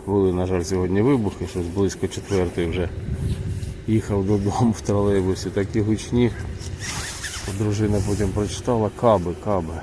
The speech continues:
керовані авіаційні бомби». По Харкову, в передмісті, на жаль. І, на жаль, влучання є. Як двоє загиблих, взагалі.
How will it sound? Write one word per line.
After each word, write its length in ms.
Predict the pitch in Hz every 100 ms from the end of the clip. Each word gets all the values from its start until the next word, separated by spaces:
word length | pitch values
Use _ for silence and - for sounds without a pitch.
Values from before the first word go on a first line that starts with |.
| - - -
керовані 540 | 101 101 101 98 98 95
авіаційні 720 | 92 92 92 - 101 92 90
бомби». 520 | 85 90 87 80 80 - - - - - - - - - -
По 80 | 95
Харкову, 560 | - 123 117 110 101 87
в 40 |
передмісті, 800 | - 95 92 92 113 117 - 101
на 160 | 95 90
жаль. 300 | 95 98 85 - - - - - - - - - - - - - - -
І, 20 |
на 180 | 104 107
жаль, 260 | 110 127 104 -
влучання 680 | 101 95 107 - 107 95 95
є. 260 | 95 98 - - - - - - - - - -
Як 120 | - - - - - - -
двоє 260 | 92 107 101
загиблих, 540 | 92 98 120 117 95 - - -
взагалі. 440 | 87 - - -